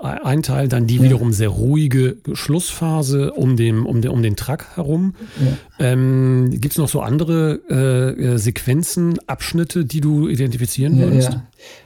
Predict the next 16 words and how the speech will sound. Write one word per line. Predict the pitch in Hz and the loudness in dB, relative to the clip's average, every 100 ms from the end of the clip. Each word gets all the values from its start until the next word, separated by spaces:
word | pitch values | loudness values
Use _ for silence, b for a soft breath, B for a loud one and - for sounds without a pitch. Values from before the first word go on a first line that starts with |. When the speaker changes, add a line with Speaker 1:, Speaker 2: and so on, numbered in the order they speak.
| B | B
Speaker 2:
Also | 120 120 | 2 4
ja, | 135 | 4
ich | 131 | 4
glaub, | 131 113 | 0 0
das | 120 | 2
sind, | 123 113 | 2 4
das | 113 | 2
sind | 127 | 2
alles, | 131 131 - - | 4 2 2 0
äh, | |
ei-, | 123 113 120 110 | 2 2 2 0
ei-, | 117 127 110 - | -2 -2 -2 -2
einzelne | 139 127 120 123 117 117 113 | 2 2 4 4 6 6 4
Sequenzen, | 113 110 120 117 113 117 | 2 2 4 4 6 4
dieses, | 113 113 110 110 110 - | 6 6 6 4 2 0
äh, | 113 110 110 | 4 4 6